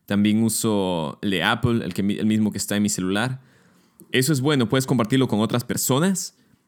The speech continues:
y lo más importante es que todos estén en la misma página. Es decir, compartan un calendario donde están los bloques llenos. Entonces ahí ya saben, y no tienen que tener la misma conversación todas las veces de,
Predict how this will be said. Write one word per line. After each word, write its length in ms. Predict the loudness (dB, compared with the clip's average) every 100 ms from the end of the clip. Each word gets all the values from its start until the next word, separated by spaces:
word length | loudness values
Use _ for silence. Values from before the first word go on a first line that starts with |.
| _ _
y 80 | 0
lo 120 | 2
más 240 | 2 0 0
importante 540 | 0 -2 0 0 -2
es 80 | -2
que 120 | -6
todos 420 | -2 0 2 0
estén 320 | -2 0 2
en 60 | 2
la 80 | 2
misma 340 | 0 0 -2
página. 460 | -2 -4 -8 -12 -16 _ _ _ -6
Es 120 | -2
decir, 340 | 0 0 0
compartan 420 | 0 0 0 0
un 60 | -2
calendario 500 | 0 0 2 2 0
donde 120 | -2
están 200 | -2 -2
los 160 | -2 0
bloques 400 | 0 0 -2 0
llenos. 520 | 0 0 -6 -12 -12 _ _ _ -6
Entonces 280 | -2 -2 0
ahí 160 | 0
ya 120 | 0 0
saben, 400 | 0 0 0 0
y 40 |
no 120 | 0
tienen 180 | 0 0
que 80 | 0
tener 160 | 0
la 80 | 0
misma 320 | 2 0 0
conversación 580 | 0 -2 -2 -2 -2 -2
todas 200 | 0 0
las 120 | 2
veces 300 | 0 0 0
de, 260 | 0 -2